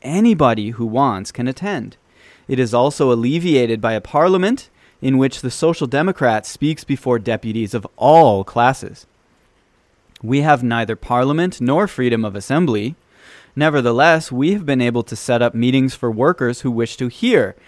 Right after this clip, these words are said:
a Social Democrat. We should also be able to set up meetings with representatives of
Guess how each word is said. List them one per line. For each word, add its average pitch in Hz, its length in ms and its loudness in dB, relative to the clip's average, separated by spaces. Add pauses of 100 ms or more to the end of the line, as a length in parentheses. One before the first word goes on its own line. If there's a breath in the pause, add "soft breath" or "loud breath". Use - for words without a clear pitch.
(200 soft breath)
a 107 120 -6
Social 127 540 0
Democrat. 113 680 -4 (540 soft breath)
We 127 120 0
should 123 220 -2
also 143 340 2
be 117 200 -2
able 117 180 0
to 143 100 -6
set 139 220 0
up 151 120 2
meetings 151 380 -2
with 156 200 -4
representatives 156 840 -4
of 160 120 -6